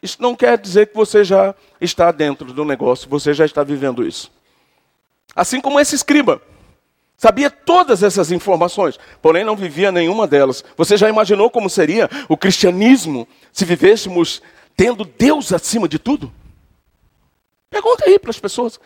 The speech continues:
Você já imaginou se, como seria se todos os cristãos amassem, sabe, tivessem um amor a Deus acima de tudo e de todos? Priorizasse Deus, que Deus tomasse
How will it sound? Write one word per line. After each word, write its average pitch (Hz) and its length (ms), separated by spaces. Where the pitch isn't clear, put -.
Você - 200
já 302 100
imaginou 185 500
se, - 160
como 370 160
seria 202 460
se - 100
todos 247 460
os 196 120
cristãos - 720
amassem, 233 960
sabe, 196 400
tivessem 214 420
um 180 140
amor 208 380
a 156 60
Deus 190 360
acima 220 440
de 151 100
tudo - 380
e 139 40
de 131 120
todos? - 500
Priorizasse 269 680
Deus, 226 500
que 220 100
Deus 330 200
tomasse 269 560